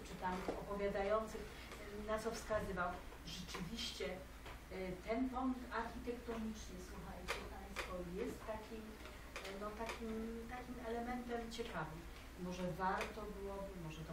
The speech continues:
pod adresem naszym towarzystwa, może w ogóle mieszkańców, żeby ten pomnik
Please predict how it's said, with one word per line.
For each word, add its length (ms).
pod 180
adresem 380
naszym 260
towarzystwa, 520
może 200
w 60
ogóle 160
mieszkańców, 440
żeby 160
ten 100
pomnik 340